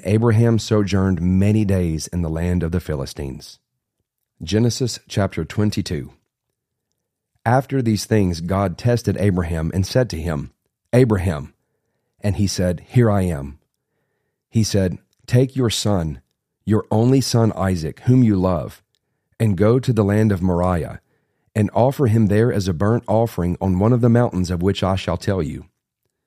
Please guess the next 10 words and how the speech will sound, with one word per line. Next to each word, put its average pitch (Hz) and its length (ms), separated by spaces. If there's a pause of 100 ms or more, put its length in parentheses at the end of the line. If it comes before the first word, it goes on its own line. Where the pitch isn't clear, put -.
(380)
So - 160
Abraham 127 460
rose 101 380
early 113 280
in 113 100
the 95 60
morning, 76 400 (360)
saddled 117 480
his 107 160
donkey, 87 520